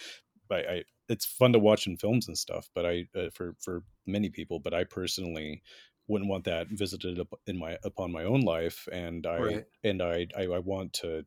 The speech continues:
Speaker 1: I want to treat it as objectively and realistically as possible,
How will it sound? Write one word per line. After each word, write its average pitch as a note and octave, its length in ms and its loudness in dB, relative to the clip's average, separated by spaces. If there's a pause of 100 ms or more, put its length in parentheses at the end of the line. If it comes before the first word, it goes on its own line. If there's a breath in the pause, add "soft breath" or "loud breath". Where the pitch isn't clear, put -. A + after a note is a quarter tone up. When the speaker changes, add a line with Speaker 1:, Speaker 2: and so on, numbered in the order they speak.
(140)
Speaker 1:
I F#2 60 -4
want F#2 240 -4
to G2 60 -6
treat G#2+ 320 0
it E2 140 -2
as F2 220 -2
objectively F2 520 -6
and E2 100 -8
realistically E2+ 500 -6
as D2+ 100 -10
possible, F2 640 -4